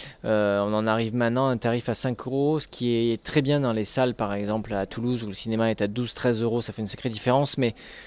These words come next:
des salles comme les nôtres où déjà on essaie de faire hyper gaffe à tenir des tarifs, voilà, euh, raisonnables, euh, et nous notre carte d'abonnement par exemple elle est à cinq euros quatre-vingt-dix, donc c'est vrai que ces abonnés par exemple ça leur fait pas un écart énorme, mais bon c'est quand même quatre-vingt-dix centimes.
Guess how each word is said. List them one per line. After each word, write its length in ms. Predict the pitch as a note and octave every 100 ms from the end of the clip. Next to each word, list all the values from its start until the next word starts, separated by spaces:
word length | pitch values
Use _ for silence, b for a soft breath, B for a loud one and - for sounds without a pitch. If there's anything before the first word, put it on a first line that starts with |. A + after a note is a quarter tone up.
| B -
des 100 | A#2+
salles 260 | - D3
comme 220 | - C#3 C3+
les 120 | C3+
nôtres 360 | D3 D3+ -
où 140 | B2 A2+
déjà 420 | C3+ A#2+ C#3 C#3+
on 100 | B2+
essaie 220 | A2 -
de 80 | -
faire 260 | A#2+ G#2 -
hyper 320 | A2 C3+ B2
gaffe 280 | C3 - A2+
à 80 |
tenir 320 | - A#2 A#2+ A2+
des 100 | G#2
tarifs, 420 | A#2 A2+ A#2 -
voilà, 300 | A#2+ A#2 G#2
euh, 400 | F#2+ F#2+ F#2+ G2
raisonnables, 680 | G#2+ A#2 B2 B2+ C#3+ C#3 B2+
euh, 560 | G#2+ G#2 G#2 G2+ G#2 G#2
et 140 | G#2+
nous 100 | B2
notre 160 | A2+ -
carte 160 | A2+
d'abonnement 400 | A#2 A2 A#2 C3
par 140 | B2 B2+
exemple 160 | B2
elle 80 | G#2+
est 20 |
à 80 | G2
cinq 300 | - B2 A#2
euros 160 | A#2+ A2+
quatre-vingt-dix, 720 | A#2 - A2+ A#2 A#2+ A2 -
donc 200 | G#2 F#2+
c'est 140 | -
vrai 160 | G#2+ A#2
que 120 | -
ces 540 | - - - - G#2
abonnés 420 | A2 A2+ A#2 B2+ C3+
par 200 | G#2+ G2+
exemple 180 | A#2
ça 120 | A#2 G#2+
leur 160 | G2
fait 140 | - A2
pas 180 | A2+
un 240 | G#2+ G2+ G#2
écart 320 | G#2+ A#2+ A2
énorme, 260 | A#2 D#3+ G#3+
mais 80 |
bon 220 | G#2+ G2 G2
c'est 100 | -
quand 80 | F#2
même 160 | F#2+ G2+
quatre-vingt-dix 400 | G#2 A2 G#2+ G2+
centimes. 480 | A2 G#2 D3+ F3+